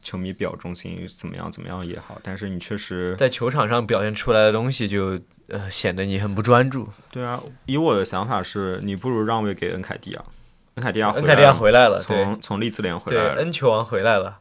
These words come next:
Speaker 1: 对啊，你真的不如，我，我，其实你想看，呃，足总杯，就是周中，之前周中足总杯
Speaker 2: 嗯。
Speaker 1: 那一场，恩凯迪亚其实跟前场的是有，是有火花的，我感觉。对不对？就是你，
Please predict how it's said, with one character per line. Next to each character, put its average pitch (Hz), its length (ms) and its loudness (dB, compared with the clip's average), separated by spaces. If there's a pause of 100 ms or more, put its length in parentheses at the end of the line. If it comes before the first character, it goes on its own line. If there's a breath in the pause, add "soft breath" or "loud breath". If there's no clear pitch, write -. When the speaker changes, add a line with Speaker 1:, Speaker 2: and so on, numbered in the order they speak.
(100)
Speaker 1:
对 101 120 -8
啊， 92 80 -6
你 104 160 -2
真 175 280 0
的 233 100 -4
不 - 160 -12
如， 90 420 -6 (220)
我， 120 220 -2
我， 113 120 2
其 151 200 -6
实 170 200 -2
你 135 160 -6
想 127 260 0
看， 117 500 -2
呃， 95 480 -2
足 117 160 -4
总 135 120 0
杯， 95 240 -2
就 117 140 -6
是 110 60 -6
周 110 120 -2
中， 110 200 -4
之 120 120 -10
前 95 220 -8
周 104 100 -8
中 107 160 -4
足 107 140 -12
总 85 140 -10
杯 - 240 -10
Speaker 2:
嗯。 131 260 -2 (100)
Speaker 1:
那 101 100 -6
一 92 80 -4
场， - 320 -12
恩 170 100 -4
凯 185 100 0
迪 131 80 -4
亚 165 240 2
其 147 120 -6
实 139 120 -2
跟 180 140 -2
前 120 180 -4
场 139 160 -2
的 87 120 -4
是 156 140 -4
有， 98 220 0 (520)
是 - 140 -2
有 165 100 4
火 98 180 -4
花 98 240 -2
的， 104 80 0
我 87 80 -4
感 65 140 -8
觉。 - 120 -16 (1600 loud breath)
对 98 120 -2
不 90 80 -4
对？ 82 180 -2
就 - 160 -6
是 381 80 -6
你， 120 240 -6